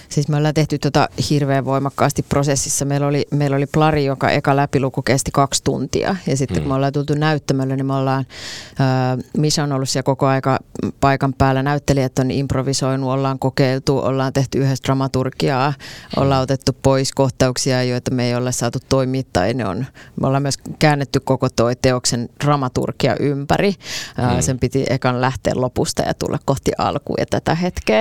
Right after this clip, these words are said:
Speaker 1: Et se,
Speaker 2: Hmm.
Speaker 1: siellä on tapahtunut niin paljon, että mä uskon, että siinä on jäänyt, ö, myös varmasti tosi hyvällä tavalla semmosia kerroksia,
Speaker 2: Hmm.
Speaker 1: et,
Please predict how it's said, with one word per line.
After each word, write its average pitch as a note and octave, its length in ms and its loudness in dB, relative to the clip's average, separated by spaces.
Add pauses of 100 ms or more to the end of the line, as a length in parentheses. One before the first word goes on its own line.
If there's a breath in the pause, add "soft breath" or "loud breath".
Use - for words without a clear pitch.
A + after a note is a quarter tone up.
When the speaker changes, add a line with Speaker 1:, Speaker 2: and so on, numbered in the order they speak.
Speaker 1:
Et C3 100 0
se, D3 140 2
Speaker 2:
Hmm. E3 80 -2
Speaker 1:
siellä D3 280 0
on C#3+ 80 -4
tapahtunut C#3+ 540 2
niin C#3+ 140 -2
paljon, E3+ 360 4
että C3+ 140 -2
mä B2+ 40 2
uskon, D3+ 340 0
että B2+ 120 -4
siinä C#3+ 160 0
on C#3 120 0
jäänyt, C#3 500 0 (880 loud breath)
ö, B2+ 40 2 (500)
myös D3+ 260 0
varmasti C#3 360 0
tosi C#3+ 300 0
hyvällä D#3+ 240 0
tavalla B2 240 0
semmosia C3 380 -2
kerroksia, C3+ 640 0 (160)
Speaker 2:
Hmm. F#2+ 260 0
Speaker 1:
et, B2+ 140 -2